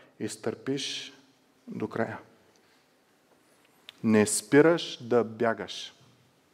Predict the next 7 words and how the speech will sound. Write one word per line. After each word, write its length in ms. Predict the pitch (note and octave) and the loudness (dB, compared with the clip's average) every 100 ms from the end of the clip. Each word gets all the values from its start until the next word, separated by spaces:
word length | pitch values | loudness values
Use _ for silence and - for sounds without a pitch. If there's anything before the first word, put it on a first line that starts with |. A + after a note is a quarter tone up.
| _ _ _ _ _ _ _ _ _ _ _ _ _ - | _ _ _ _ _ _ _ _ _ _ _ _ _ -2
Не 240 | G#2+ G#2 | 2 2
спираш 640 | - - C3 D#3+ F3 - - - C#3 | 2 6 8 10 8 2 -10 -4 2
и 340 | D3 D#3+ E3 - - - | 2 2 -4 -14 -20 -6
продължаваш. 880 | B2+ A#2+ A2+ G#2+ A#2 A2 - - - _ _ _ _ - | -2 0 0 0 -2 -4 -8 -16 -20 _ _ _ _ 0
Тук 180 | - | 4
думата 280 | C3 C3+ D3+ | 6 6 4
търпение 760 | D3 B2 A#2 - D3 D3+ D#3 | 2 -2 -2 0 0 0 -2